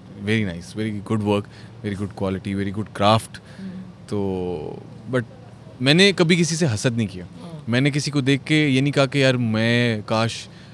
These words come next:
Speaker 1: इससे चिंजर मुझे मिल जाए, नहीं।
Speaker 2: हम्म।
Speaker 1: यार मुझे भी मिले लेकिन उसको ज़्यादा मिले, तो मैं हमेशा किसी की भी अचीवमेंट पे, किसी की भी चीज़ पे माशाल्लाह बोलता हूँ,
Speaker 2: हम्म।
Speaker 1: क्योंकि अल्लाह ताला आप तो तब तक नहीं देता जब आप हसद करते हैं।
Speaker 2: हम्म।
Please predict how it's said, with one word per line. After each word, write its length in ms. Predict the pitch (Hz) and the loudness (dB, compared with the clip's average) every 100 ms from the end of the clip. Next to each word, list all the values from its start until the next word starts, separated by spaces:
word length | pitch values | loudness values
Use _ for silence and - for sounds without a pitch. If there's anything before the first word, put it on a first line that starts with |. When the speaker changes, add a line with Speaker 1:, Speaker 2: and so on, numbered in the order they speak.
| - - | -20 -6
Speaker 1:
इससे 220 | 127 - 143 | -4 0 0
चिंजर 300 | 127 117 117 | 2 2 2
मुझे 220 | 104 101 | 2 0
मिल 180 | 95 90 | -2 -4
जाए, 100 | 95 | -2
नहीं। 200 | 113 95 | -2 -2
Speaker 2:
हम्म। 680 | 80 - - - - - | -8 -16 -20 -20 -20 -4
Speaker 1:
यार 140 | 123 147 - - | -2 -2 -6 -8
मुझे 220 | 110 135 | -2 0
भी 100 | 170 | 0
मिले 260 | 143 104 127 | 0 -2 -4
लेकिन 220 | 135 131 | -4 -8
उसको 240 | 117 - | -6 -6
ज़्यादा 280 | 113 90 92 | -4 -4 -4
मिले, 220 | 87 90 | -6 -8
तो 120 | - | -6
मैं 120 | 120 117 | -2 0
हमेशा 440 | 113 101 123 117 | 0 2 0 0
किसी 420 | 117 - 110 120 | -4 -8 -8 -6
की 120 | 117 | -4
भी 300 | 113 113 110 117 | -2 -2 -2 -6
अचीवमेंट 460 | 117 - 107 110 104 | -10 -4 -2 -2 -2
पे, 60 | |
किसी 260 | 107 107 117 | -6 -6 -6
की 80 | 110 | -4
भी 80 | 107 | -6
चीज़ 160 | 101 | -8
पे 140 | - 107 | -6 -4
माशाल्लाह 400 | 95 90 98 95 | -4 -4 -4 -2
बोलता 280 | 92 92 | -4 -6
हूँ, 80 | 107 | -10
Speaker 2:
हम्म। 580 | - - - 180 165 - | -10 -18 -16 -14 -14 -8
Speaker 1:
क्योंकि 560 | 113 113 120 117 113 107 - - | -6 0 2 4 2 0 -6 -8
अल्लाह 180 | 117 117 | 0 2
ताला 180 | 120 117 | 2 2
आप 80 | 107 | 0
तो 120 | 123 113 - | -4 -4 -2
तब 100 | 107 - | -4 -2
तक 100 | 110 | -2
नहीं 100 | 110 | -2
देता 220 | 104 95 | -2 -2
जब 180 | 107 104 | -4 -2
आप 180 | 104 101 | -2 -4
हसद 260 | 95 101 - | -6 -8 -6
करते 300 | 87 - 90 | -8 -8 -14
हैं। 60 | |
Speaker 2:
हम्म। 200 | 190 170 | -12 -12